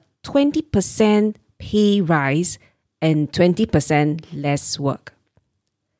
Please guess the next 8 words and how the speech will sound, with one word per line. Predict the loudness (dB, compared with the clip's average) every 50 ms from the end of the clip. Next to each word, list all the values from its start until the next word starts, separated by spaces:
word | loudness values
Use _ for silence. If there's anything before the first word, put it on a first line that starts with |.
| _ _ _ _ _ _ _ _ _ _ _ _ _ _ _ _ _ _ _ _ _ _ _ 0
Do | 4 6
you | 6 6 4
fear | 2 2 4 4 6 6
that | 4 2 2 0
change? | -2 0 2 4 4 4 2 2 -2 -8 -14 _ _ _ _ _ _ _ _ _ _ _ _ _ _ _ _ _ _
Of | -4 -4 -4 -4 -8 -14
course | -12 -8 -6 -4 -4 -4 -4 -4
not. | -4 -2 0 2 4 4 4 4 2 -2 -10 -20